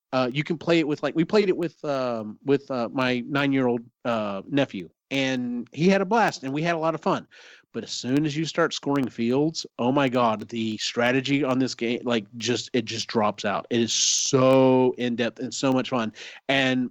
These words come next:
uh, my family had a blast playing it over the break. We had an absolute blast.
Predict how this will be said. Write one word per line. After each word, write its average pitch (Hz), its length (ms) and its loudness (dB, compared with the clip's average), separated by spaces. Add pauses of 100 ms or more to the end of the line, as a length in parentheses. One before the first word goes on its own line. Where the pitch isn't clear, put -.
(120)
uh, 110 560 0
my 127 160 -2
family 123 260 -2
had 120 160 -8
a 117 80 -4
blast 107 640 -4
playing 107 260 -8
it 98 220 -10
over 104 420 -6
the 107 80 -6
break. 95 320 -6
We 117 140 4
had 110 280 0
an 107 120 -4
absolute 101 420 -4
blast. - 360 -6